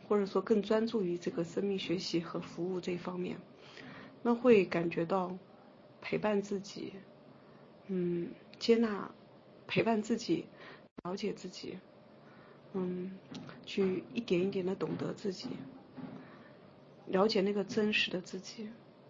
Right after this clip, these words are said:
嗯，然后好像内在的那部分的接纳度也会高，自我信任的部分也会提高。嗯，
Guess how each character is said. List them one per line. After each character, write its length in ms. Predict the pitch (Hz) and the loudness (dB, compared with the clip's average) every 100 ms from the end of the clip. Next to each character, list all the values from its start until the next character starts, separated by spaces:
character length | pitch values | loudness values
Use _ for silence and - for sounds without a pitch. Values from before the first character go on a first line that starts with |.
| - - - - - - - - - - | -20 -20 -20 -20 -20 -20 -20 -20 -20 -10
嗯， 280 | 196 185 208 208 - - - - - - - - - | -6 -6 -8 -16 -20 -20 -20 -20 -20 -20 -20 -20 -10
然 160 | 196 190 | -4 -2
后 500 | 208 208 196 190 190 208 226 - - - | 2 2 2 -2 -4 -8 -10 -14 -18 0
好 160 | 185 | 4
像 60 | 202 | 6
内 120 | 233 | 6
在 180 | - 220 | 4 0
的 120 | 190 | 2
那 160 | 190 196 | 2 0
部 140 | 190 | -2
分 200 | - 196 | -4 -2
的 200 | 180 156 - - - - - - - - - | -2 -4 -8 -20 -20 -20 -20 -20 -20 -20 -8
接 240 | - 226 | 6 6
纳 260 | 226 226 185 | 6 2 -2
度 220 | 175 190 | 0 2
也 100 | 165 | 2
会 160 | - 175 | 0 -4
高， 340 | 165 165 185 202 - - - - - - - - | -2 -4 -4 -10 -16 -20 -20 -20 -20 -20 -20 -20
自 160 | - 226 | 2 6
我 120 | 190 | 6
信 240 | 165 240 226 | 4 4 4
任 140 | 208 | 4
的 60 | 180 | 0
部 160 | 175 | -4
分 200 | 175 160 | -6 -4
也 80 | 156 | -4
会 200 | 165 185 | -4 -6
提 200 | 165 - | -6 -10
高。 280 | - 170 190 - - - - - - - - - - - 214 | -10 -10 -10 -16 -20 -20 -20 -20 -20 -20 -20 -20 -20 -10 -2
嗯， 480 | 190 190 185 185 | 0 2 0 -4